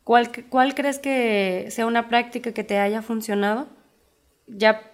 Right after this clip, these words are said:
pudiera ser tanto técnica como personal, pueden ser N cantidad de,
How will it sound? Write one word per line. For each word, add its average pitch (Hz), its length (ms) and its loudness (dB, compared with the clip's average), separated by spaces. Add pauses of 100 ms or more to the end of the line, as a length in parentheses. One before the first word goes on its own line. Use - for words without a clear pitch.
pudiera 240 480 0
ser 262 320 -4
tanto 214 360 -6
técnica 254 880 -2
como 202 360 -6
personal, 214 720 -2 (480)
pueden 226 320 0
ser 233 680 -4 (1300)
N 254 260 -2
cantidad 240 520 2
de, 208 600 0